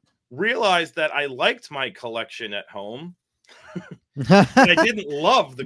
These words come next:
Speaker 2: But it
Speaker 1: collection at
Speaker 2: could be
Speaker 1: home.
Speaker 2: better. <laughs>
Speaker 1: And I was, I just started thinking, like, "Well, what, what's going on?" At the time, I had a lot of Asian rat snakes, which you now have, Justin.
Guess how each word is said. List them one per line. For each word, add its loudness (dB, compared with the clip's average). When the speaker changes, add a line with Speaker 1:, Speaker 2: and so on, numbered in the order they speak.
Speaker 2:
But 8
it 8
Speaker 1:
collection -8
at -
Speaker 2:
could 2
be 8
Speaker 1:
home. 4
Speaker 2:
better. 2
<laughs> -
Speaker 1:
And -2
I 2
was, -6
I -4
just -8
started -4
thinking, -10
like, -8
"Well, -16
what, -10
what's -14
going -10
on?" -8
At -10
the -18
time, -4
I -12
had -6
a -8
lot -6
of -10
Asian -8
rat -4
snakes, -20
which -4
you -4
now 0
have, -10
Justin. -10